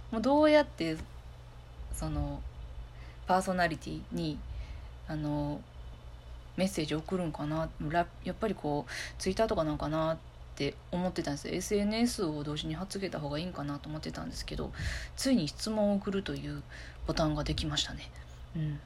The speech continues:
まあ、そんな来ないと思うんですけど、<laughs> 私のようなあの、若輩者はですね。<laughs> そんな来ないと思うんですけど、まあ、あの、もしよかったら、あの、質問を送るに何か送ってみてください。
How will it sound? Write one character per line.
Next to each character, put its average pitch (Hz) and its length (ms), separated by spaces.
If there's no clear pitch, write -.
ま 226 140
あ、 - 40
そ - 200
ん 277 60
な 339 100
来 370 80
な 330 100
い - 60
と 190 60
思 165 160
う 190 40
ん 175 40
で 139 60
す - 100
け 156 140
ど、 185 160
<laughs> 180 100
私 190 320
の 185 100
よ 180 160
う 175 40
な 147 120
あ 151 60
の、 151 120
若 160 320
輩 160 180
者 160 240
は 160 140
で 151 80
す - 120
ね。 165 160
<laughs> - 680
そ - 100
ん 269 100
な 311 100
来 311 120
な 311 120
い - 80
と 151 100
思 156 120
う - 20
ん 160 60
で 156 100
す - 100
け 151 80
ど、 156 140
ま 320 180
あ、 - 60
あ 208 100
の、 214 180
も 262 100
し - 100
よ 165 100
か - 100
っ - 40
た - 140
ら、 - 140
あ 151 160
の、 143 200
質 170 200
問 156 160
を 156 40
送 156 200
る 147 120
に 151 120
何 165 160
か 143 260
送 - 120
っ - 40
て 156 80
み 151 100
て 151 100
く 147 80
だ 151 100
さ 143 220
い。 - 60